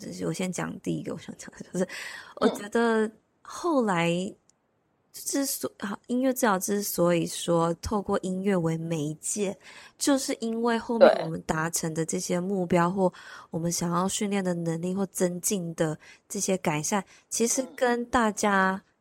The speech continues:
Speaker 1: 不同职类，
Speaker 2: 嗯。
Speaker 1: 甚至是个案本身自己
Speaker 2: 对。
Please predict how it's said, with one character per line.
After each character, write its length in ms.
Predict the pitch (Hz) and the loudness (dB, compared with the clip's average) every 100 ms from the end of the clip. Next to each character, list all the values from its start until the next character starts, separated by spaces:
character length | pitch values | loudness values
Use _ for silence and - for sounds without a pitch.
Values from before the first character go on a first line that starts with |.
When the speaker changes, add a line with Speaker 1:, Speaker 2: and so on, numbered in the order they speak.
| _ _ _ _ | _ _ _ _
Speaker 1:
不 160 | 240 233 | -2 -2
同 480 | - 202 190 175 170 | -2 -2 -2 -4 -8
职 720 | - 165 165 165 170 170 - - | -6 -2 0 0 0 -2 -4 -6
类， 460 | 202 208 165 - - | 2 4 4 0 -6
Speaker 2:
嗯。 20 | _ _ _ _ - | _ _ _ _ -8
Speaker 1:
甚 220 | - 214 | 0 2
至 160 | 208 202 | 2 0
是 180 | 220 | 0
个 180 | 214 214 196 | 2 4 4
案 120 | 180 | 4
本 140 | 156 | 0
身 100 | 165 165 | 4 2
自 80 | - | 2
己 220 | 175 143 | -4 -6
Speaker 2:
对。 140 | - | -8